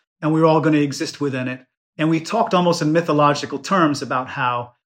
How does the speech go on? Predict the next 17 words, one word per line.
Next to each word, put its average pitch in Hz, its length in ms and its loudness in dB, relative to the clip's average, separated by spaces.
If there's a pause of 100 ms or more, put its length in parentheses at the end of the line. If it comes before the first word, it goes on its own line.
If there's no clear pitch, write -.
we 160 160 4
were 160 140 4
gonna 151 240 0
tear 165 380 0
down 147 240 2
the 135 80 -2
walls 131 540 -4 (200)
of 139 140 -6
old 123 180 -4
luxury, - 560 -10 (300)
that 147 100 -2
we 160 140 4
were 185 100 6
gonna 185 240 2
go 160 240 4
up 156 220 2
against 143 480 -4